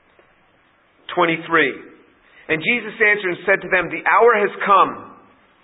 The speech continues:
for the Son of Man to be glorified. Truly I say to you, unless a grain of wheat falls into the earth and dies,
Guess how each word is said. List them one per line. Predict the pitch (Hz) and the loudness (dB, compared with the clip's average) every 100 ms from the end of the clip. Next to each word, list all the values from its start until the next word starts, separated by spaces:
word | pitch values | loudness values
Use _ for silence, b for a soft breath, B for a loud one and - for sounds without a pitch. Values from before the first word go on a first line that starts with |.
| _ _ b - | _ _ b -6
for | 190 | -4
the | 175 - | -2 2
Son | 214 | 2
of | 202 196 | 2 2
Man | 190 190 | 2 2
to | 160 | -2
be | 175 | -2
glorified. | 175 180 180 180 165 143 - | 2 4 4 4 2 0 -4
Truly | 226 214 196 | -2 2 0
I | 190 | 2
say | 208 180 | 0 0
to | |
you, | 185 175 | 2 2
unless | 170 208 196 | 2 0 -2
a | |
grain | 156 196 208 | 0 2 0
of | 196 | -2
wheat | 190 190 | -6 0
falls | 190 208 202 | 4 4 2
into | 190 175 | -6 -6
the | 180 | 0
earth | 180 175 | 2 2
and | 151 147 | -4 0
dies, | 170 156 | 4 4